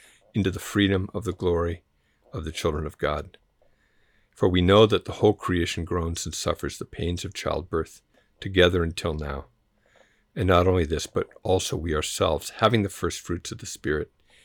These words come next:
even we ourselves groan within ourselves, waiting eagerly for our adoption as sons, the redemption of our bodies." Okay, so, so yes, we're in this state now where we groan,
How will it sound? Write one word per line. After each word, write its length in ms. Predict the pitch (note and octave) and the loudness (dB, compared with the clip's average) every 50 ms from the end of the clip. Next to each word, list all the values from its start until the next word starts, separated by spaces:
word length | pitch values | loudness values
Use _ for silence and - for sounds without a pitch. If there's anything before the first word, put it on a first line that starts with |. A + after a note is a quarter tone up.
| _ _ _ _ _ | _ _ _ _ _
even 240 | - A2 G#2 A2 F#2 | -2 0 0 2 0
we 160 | E2+ F2+ F2+ | 2 4 4
ourselves 440 | E2+ D#2+ - - - F#2 D#2+ F2+ - | 4 4 2 0 -2 -2 -2 -2 -6
groan 400 | - - - F2+ F#2+ G#2 A2 A#2 | -10 -4 -2 0 2 2 2 2
within 240 | A2+ G#2+ G#2 A2 F#2+ | 0 0 0 0 -2
ourselves, 640 | F2+ F2 - - - D2 C#2+ D2 - - - - - _ _ _ _ _ _ _ _ _ _ | -2 -4 -6 -6 -4 -4 -4 -4 -6 -8 -14 -16 -18 _ _ _ _ _ _ _ _ _ _
waiting 400 | C#2+ D2 F#2 F#2+ G2 G2 F#2 - | 0 4 4 4 4 4 0 0
eagerly 440 | - A2 G2+ F#2+ G2 F#2 D#2+ D#2 D#2 | 2 2 2 2 2 0 0 0 -4
for 260 | - - - D#2+ D#2 | -6 -4 -2 -2 0
our 120 | E2 E2+ E2+ | 0 0 -2
adoption 600 | E2+ - F2 D#2 D#2 - - - - C#2+ - - | -2 0 0 0 0 -2 -6 -10 -12 -12 -12 -12
as 120 | - - - | -12 -10 -8
sons, 580 | - - - D#2+ C#2+ C#2 C#2 - - - - - _ _ _ _ _ _ _ _ _ _ - | -8 -6 -6 -6 -6 -6 -8 -10 -14 -16 -16 -20 _ _ _ _ _ _ _ _ _ _ -2
the 80 | G2 | 0
redemption 720 | D#2+ D#2 D2+ D#2 F2+ F2 F2 E2+ - - - F2 F2+ - _ _ | 0 0 0 2 2 2 2 0 -4 -6 -6 -8 -10 -12 _ _
of 80 | - E2+ | -6 -4
our 100 | D#2 D2+ | -4 -2
bodies." 580 | F#2+ F2+ D#2 D2 D2 D2+ D2 D2 - - - - _ _ _ _ _ _ _ _ _ _ _ _ _ _ _ _ _ _ _ _ _ _ _ _ _ _ _ - | -2 -2 -2 -2 -2 -6 -8 -12 -14 -16 -16 -20 _ _ _ _ _ _ _ _ _ _ _ _ _ _ _ _ _ _ _ _ _ _ _ _ _ _ _ -10
Okay, 260 | A2 - - - F#2 | -10 -4 -2 -2 0
so, 420 | F2 - - - G#2+ F#2+ F2 F#2 - _ _ _ _ _ _ _ _ _ _ _ _ _ | 0 -2 0 2 4 4 4 2 -4 _ _ _ _ _ _ _ _ _ _ _ _ _
so 300 | - - - A2 - - - _ _ _ _ | -2 0 0 0 0 -2 -8 _ _ _ _
yes, 420 | - C3+ C#3+ C#3+ A#2 - - - | 4 6 6 6 6 4 0 -2
we're 160 | - G2+ G2 | 0 2 4
in 140 | G#2 A2 A#2 | 4 4 4
this 120 | G#2+ F2+ - | 2 0 -2
state 360 | - - - G#2+ F#2+ F#2 - | -4 -2 -2 -2 -2 -2 -2
now 300 | F#2+ F2+ F#2 F2+ F2 E2 | -2 -2 0 0 0 -2
where 380 | E2 E2+ E2 D#2 D#2+ D#2+ E2 | -2 -2 0 0 0 0 -2
we 140 | D#2+ E2 E2 | -4 -6 -8
groan, 420 | D#2+ - F2+ F#2+ C3 C3+ F#2+ D#2+ | -4 0 0 2 2 2 0 -4